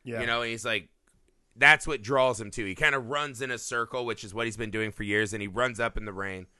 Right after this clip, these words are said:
Speaker 2: and drinks it, and he's like, "I drank it for her." No, you didn't. Whatever, fine. But, and then we see what happened. He just wakes up in a box,
Speaker 1: Oh, God.
Speaker 2: and Raymond is just casually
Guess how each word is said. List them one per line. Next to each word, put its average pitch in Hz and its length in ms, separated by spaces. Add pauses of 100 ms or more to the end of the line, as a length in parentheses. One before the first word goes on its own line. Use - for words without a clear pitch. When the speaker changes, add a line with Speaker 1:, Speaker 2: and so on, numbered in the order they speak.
(520)
Speaker 2:
and 95 120
drinks 107 400
it, 101 100
and 98 100
he's 92 140
like, 90 100
"I 123 100
drank 131 320
it 127 80
for 117 160
her." 110 160
No, 110 140
you 113 160
didn't. 65 280
Whatever, 80 320
fine. 98 280 (560)
But, 120 360 (600)
and 120 100
then 156 100
we 170 100
see 151 200
what 131 160
happened. - 280
He 113 120
just 131 280
wakes 110 380
up 147 180
in 151 100
a 151 60
box, 113 640 (260)
Speaker 1:
Oh, - 360
God. - 160
Speaker 2:
and 113 240
Raymond 131 360
is 131 160
just 131 360 (100)
casually 156 1120